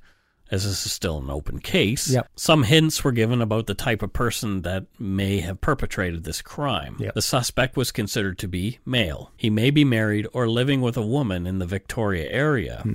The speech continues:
Speaker 1: He may be a loner who hangs around playgrounds. He may be someone people were used to seeing out and about more often, but he may have been laying low at this time, waiting until he thought it was safe to come out again.
Speaker 2: Hmm.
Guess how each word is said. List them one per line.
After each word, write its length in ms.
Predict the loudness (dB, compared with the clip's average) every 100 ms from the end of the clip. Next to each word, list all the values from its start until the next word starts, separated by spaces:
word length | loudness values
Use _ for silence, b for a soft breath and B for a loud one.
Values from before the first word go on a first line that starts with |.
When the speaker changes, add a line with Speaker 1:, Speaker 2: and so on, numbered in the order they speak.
| -4 -4
Speaker 1:
He 140 | 2
may 180 | 4 4
be 140 | 4
a 80 | 2
loner 480 | 2 2 4 2 -2
who 160 | -2 -4
hangs 400 | -2 -2 -2 -2
around 300 | -2 0 0
playgrounds. 760 | 0 0 0 -6 -8 -10 -12 -14 b b b
He 120 | b 4
may 180 | 6
be 140 | 6 4
someone 460 | 4 2 2 0 -4 -18 -20 -2
people 300 | 2 4 2
were 100 | 2
used 280 | 2 2 0
to 40 | -4
seeing 360 | 0 2 2
out 240 | 2 0 0
and 100 | -2
about 320 | 2 2 2
more 260 | 0 2
often, 540 | 2 2 2 -2 -4 -4
but 120 | 0 4
he 100 | 4
may 180 | 6 4
have 160 | 4
been 140 | 2 2
laying 340 | 2 2 2
low 460 | 2 2 4 2 0
at 120 | -2
this 180 | -4 -4
time, 440 | -2 -2 -2 -4 -4
waiting 440 | 0 2 4 2
until 340 | 0 -2 -2
he 120 | -2 -2
thought 240 | -2 -2
it 60 | -2
was 100 | -4
safe 320 | -2 -2 -2
to 60 | -6
come 220 | -4 -2
out 180 | -2 -2
again. 300 | -6 -10 -12
Speaker 2:
Hmm. 200 | -10 -8